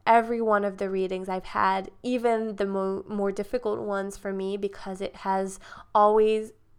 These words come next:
shown me something, taught me something, and brought something to me as well. And it's been an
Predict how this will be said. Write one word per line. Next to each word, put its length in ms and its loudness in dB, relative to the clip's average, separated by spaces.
shown 400 -4
me 120 -2
something, 600 -4
taught 300 0
me 120 -6
something, 760 -8
and 520 -8
brought 320 4
something 400 -6
to 160 -10
me 180 -4
as 160 -8
well. 460 2
And 220 -8
it's 200 -8
been 200 -6
an 160 -6